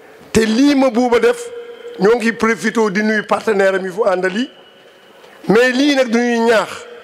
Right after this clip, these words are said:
d'abord ñaax ndaw ñu nekk si dëkk bi, mais du ñuy ñaax ndawu Sénégal yëpp. Parce que nit gi kat am na ñoo xam ne du ñu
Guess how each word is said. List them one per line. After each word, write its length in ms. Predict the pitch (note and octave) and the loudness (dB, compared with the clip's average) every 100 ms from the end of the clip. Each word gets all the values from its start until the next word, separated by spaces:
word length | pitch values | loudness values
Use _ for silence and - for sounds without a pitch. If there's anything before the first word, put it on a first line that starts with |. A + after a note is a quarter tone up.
| - | -8
d'abord 320 | F#3+ G#3 G#3+ F#3+ | -2 2 2 2
ñaax 300 | G3 A#3+ F#3+ | 2 0 0
ndaw 180 | G#3 | 0
ñu 140 | G3 G3+ | 0 0
nekk 160 | G3 | -2
si 80 | - | -4
dëkk 240 | E3 G#3 A3 | -8 -4 -4
bi, 140 | B3+ - - - - | -6 -10 -20 -20 -4
mais 180 | A#3+ C#4 | 0 0
du 100 | C#4 | 2
ñuy 140 | D#4+ D4+ | 2 4
ñaax 200 | D4+ B3+ | 2 2
ndawu 240 | C#4 C#4+ | 0 0
Sénégal 380 | C4+ C#4 C4+ C4+ | -2 -2 0 0
yëpp. 140 | C4+ - - - - - - - - - - - - - | -2 -8 -20 -20 -20 -20 -20 -20 -20 -20 -20 -20 -4 0
Parce 180 | C4 | 0
que 60 | - | 2
nit 200 | B3 C4 | 0 0
gi 100 | B3 | 0
kat 160 | B3+ A#3 - - | 0 -2 -6 -4
am 120 | G3+ | 0
na 60 | A3+ | 2
ñoo 140 | A#3 | 2
xam 140 | A3+ A#3+ | 0 -2
ne 60 | B3 | 0
du 100 | |
ñu 80 | F#3+ | -2